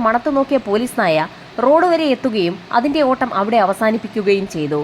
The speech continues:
കളപ്പുരയ്ക്കൽ വീട്ടിൽ നിന്നും നഷ്ടമായ സ്വർണത്തിന്റെയും പണത്തിന്റെയും ഒക്കെ കണക്ക് പോലീസ് വിശദമായി രേഖപ്പെടുത്തി തുടങ്ങി. പത്ത് പതിനൊന്ന് പവനെങ്കിലും ആ വീട്ടിൽ നിന്ന് മോഷണം പോയി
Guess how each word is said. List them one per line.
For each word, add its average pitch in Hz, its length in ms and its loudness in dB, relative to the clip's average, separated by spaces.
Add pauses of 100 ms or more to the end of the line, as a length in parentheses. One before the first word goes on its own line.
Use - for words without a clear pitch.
(220)
കളപ്പുരയ്ക്കൽ 370 560 4
വീട്ടിൽ 294 380 0
നിന്നും 311 240 2
നഷ്ടമായ 277 580 0
സ്വർണത്തിന്റെയും 262 800 0
പണത്തിന്റെയും 220 540 0
ഒക്കെ 208 240 0
കണക്ക് 180 300 -2 (100)
പോലീസ് 196 320 2
വിശദമായി 202 440 0
രേഖപ്പെടുത്തി 170 640 -2
തുടങ്ങി. 139 340 -2 (200)
പത്ത് 330 240 2
പതിനൊന്ന് 381 500 4
പവനെങ്കിലും 254 520 0
ആ 247 100 2
വീട്ടിൽ 285 320 -2
നിന്ന് 285 180 0
മോഷണം 254 480 0
പോയി 254 160 0